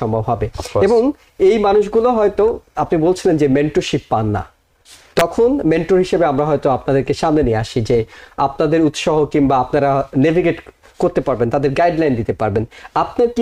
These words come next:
Speaker 1: এই ধরনের কোনো আগ্রহ আছে যে যারা ভবিষ্যতে মনে করছে, এখন হয়তো স্কুলে পড়ছে, ভবিষ্যতে তারাও একজন ভালো এরোস্পেস ইঞ্জিনিয়ার হতে চায়, একজন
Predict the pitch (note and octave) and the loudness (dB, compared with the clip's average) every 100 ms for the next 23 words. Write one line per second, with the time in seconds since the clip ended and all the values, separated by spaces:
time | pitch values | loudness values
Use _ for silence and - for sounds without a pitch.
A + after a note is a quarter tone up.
0 | A3+ A3 G#3+ G3+ G3+ F3+ F3+ G3 F3+ - | 2 2 2 2 2 2 0 0 0 0
1 | F#3 B2 _ _ C#3 D3 C#3 B2 C#3+ C#3+ | -4 -4 _ _ -2 2 2 2 0 2
2 | C#3+ C#3 - - - A#2+ F#3 A3+ - E3 | 2 0 -4 -14 -6 -2 0 0 0 0
3 | B2 A#2+ A2+ A#2 - A2 - _ _ _ | 0 0 -2 -4 -4 -6 -6 _ _ _
4 | _ D3 D#3 D3 D3+ - D3 C#3 A#2+ - | _ -6 -2 0 -2 0 0 2 -2 -2
5 | C3 B2+ C3+ C#3+ C#3 C3 C3 - _ _ | -2 -2 0 0 0 0 -2 -6 _ _
6 | _ - E3+ F#3 G#3+ G3 D#3+ D3+ C#3+ C#3+ | _ -4 0 2 4 4 2 0 0 -2
7 | D3+ D3+ D3 C#3+ C#3 - - - D#3+ D#3 | -4 0 2 2 -2 -10 -10 -2 2 2
8 | - D#3 - C#3+ C#3 C#3 C3+ C3+ C3 C#3 | 0 -2 2 2 2 2 0 -2 -2 0
9 | C3 B2+ - C#3 C3+ | 0 -2 -4 -4 0